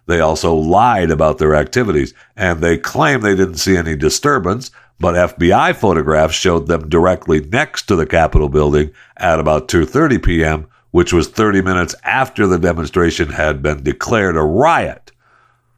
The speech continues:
Okay. The officers told investigators they had no idea that the event had turned violent. But nearby and within your line of vision, numerous people were scaling a stone wall to the Capitol steps,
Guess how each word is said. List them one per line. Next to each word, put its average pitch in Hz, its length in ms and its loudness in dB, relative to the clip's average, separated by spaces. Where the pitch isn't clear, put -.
Okay. 78 480 -2
The 90 140 4
officers 95 480 2
told 98 240 0
investigators 101 720 0
they 110 140 0
had 110 200 -4
no 123 140 0
idea 127 580 0
that 80 180 -4
the 82 120 4
event 71 400 0
had 67 200 -6
turned 62 340 -4
violent. 58 480 -2
But 82 540 0
nearby 101 640 2
and 85 160 -2
within 92 320 0
your 87 140 2
line 85 240 2
of 76 100 -2
vision, 95 420 -2
numerous 87 400 -4
people 80 360 0
were 76 100 2
scaling 78 540 -2
a 67 200 -6
stone 78 400 -4
wall 73 260 0
to 73 100 -6
the 71 120 -2
Capitol 64 420 -2
steps, - 480 -2